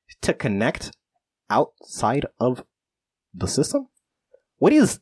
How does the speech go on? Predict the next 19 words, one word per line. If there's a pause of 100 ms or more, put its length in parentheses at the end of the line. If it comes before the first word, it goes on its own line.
the
fruit
of
flesh
other
than (720)
getting
flesh?
But
that
doesn't
make
any
sense
within
a
program
unless
it's